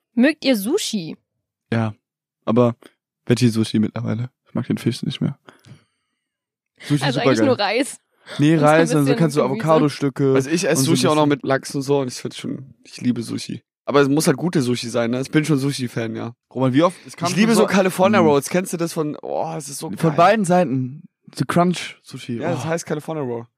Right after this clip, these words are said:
Speaker 2: Ah, okay.
Speaker 3: Oh.
Speaker 2: Sorry, da bin ich jetzt nicht so tief
Speaker 3: Entschuldigung.
Speaker 2: drin im Sushi-Game, Roman. Pardon.
Speaker 1: Wer ist größer?
Speaker 2: Ich. Heiko.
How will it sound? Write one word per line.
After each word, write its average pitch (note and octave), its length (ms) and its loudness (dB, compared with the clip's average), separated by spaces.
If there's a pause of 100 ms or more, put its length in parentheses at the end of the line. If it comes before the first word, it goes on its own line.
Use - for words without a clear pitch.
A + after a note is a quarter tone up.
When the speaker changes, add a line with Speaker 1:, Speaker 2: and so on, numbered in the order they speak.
(180)
Speaker 2:
Ah, A#2+ 140 -4
okay. A2 340 -6
Speaker 3:
Oh. A#2+ 140 0
Speaker 2:
Sorry, B2+ 180 6
da A#2 80 4
bin A#2+ 120 2
ich B2+ 60 0
jetzt B2 120 0
nicht B2 120 0
so C#3 80 4
tief D3 100 6
Speaker 3:
Entschuldigung. C#3 160 6
Speaker 2:
drin C3+ 100 4
im B2+ 140 4
Sushi-Game, A#2+ 500 2
Roman. G#2+ 320 2 (240)
Pardon. A2+ 500 2 (420)
Speaker 1:
Wer C4 120 4
ist - 140 -4
größer? G#3+ 720 -2 (260)
Speaker 2:
Ich. - 340 -4 (960)
Heiko. G2+ 320 2